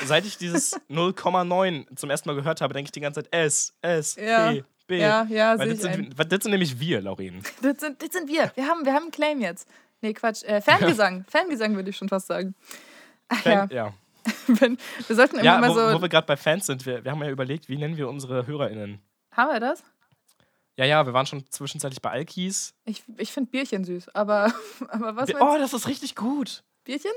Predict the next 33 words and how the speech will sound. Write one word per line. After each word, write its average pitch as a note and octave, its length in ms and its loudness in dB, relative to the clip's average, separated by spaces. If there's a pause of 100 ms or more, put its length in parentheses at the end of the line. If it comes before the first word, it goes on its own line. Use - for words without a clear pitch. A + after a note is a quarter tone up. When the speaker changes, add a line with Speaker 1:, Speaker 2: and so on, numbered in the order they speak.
(280)
Speaker 2:
Ja, F#3 80 2
Speaker 1:
Das F#3+ 100 2
hast G3 100 2
Speaker 2:
komm. G#3 60 6
Speaker 1:
du G#3+ 40 -2
mir G#3 80 0
noch G3+ 60 4
nie G#3+ 80 -2
gesagt. G#3+ 540 2
Bierchen G#3 220 -4
ist G3 120 -6
gut. F3+ 220 -6
Ja, D3+ 140 6
Speaker 2:
Ja, A#3 80 6
Speaker 1:
du - 60 2
warst G#3+ 140 2
Speaker 2:
das B3+ 40 0
Speaker 1:
bei D3+ 60 0
Speaker 2:
ist D3+ 100 0
Speaker 1:
Scissor E3 240 2
Sisters. A2+ 540 -2
Speaker 2:
Das - 260 -4
ist - 240 -12
auch A#3+ 160 -8
gerade A3+ 280 2
erst B3+ 240 -4
in A#3+ 100 -4
mein B3+ 300 -4
Hirn C#4+ 280 -6
geentert. F#3+ 640 -6 (800)
Speaker 1:
Bierchen D3+ 240 -4
ist - 80 -4
super. G#2+ 420 -10